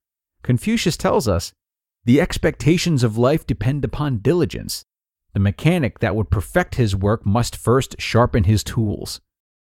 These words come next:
Questions to ask yourself. Am I asking something of someone else that I would not do myself? Am I prepared and willing to understand and act without expecting a return?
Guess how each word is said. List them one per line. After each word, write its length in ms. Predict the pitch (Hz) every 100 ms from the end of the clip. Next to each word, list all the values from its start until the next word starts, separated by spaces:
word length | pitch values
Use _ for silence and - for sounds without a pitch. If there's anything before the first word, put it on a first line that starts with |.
| _ _ _ _
Questions 480 | - 190 - 196 165
to 180 | - 107
ask 260 | 80 - -
yourself. 480 | - 80 52 - - _ _ _ _ _ _ _ _ _ _
Am 140 | - 135
I 100 | -
asking 460 | 151 180 - 180
something 400 | - 170 160 151
of 100 | 135
someone 360 | - 135 131 113
else 220 | 120 135
that 120 | - 113
I 80 |
would 180 | 113 104
not 300 | 98 120 113
do 160 | 117 113
myself? 680 | 98 90 - 123 143 - _ _ _ _ _ _ -
Am 160 | 110
I 60 | 117
prepared 540 | 226 - 143 165 160
and 200 | 123 113
willing 380 | 104 180 156 120
to 160 | 113 117
understand 680 | 127 120 110 - 127 131 113
and 200 | 117 113
act 340 | 147 165 - 117
without 400 | 120 110 127 101
expecting 640 | - - 127 - 123 107
a 120 | 90
return? 600 | 107 101 - 120 98 60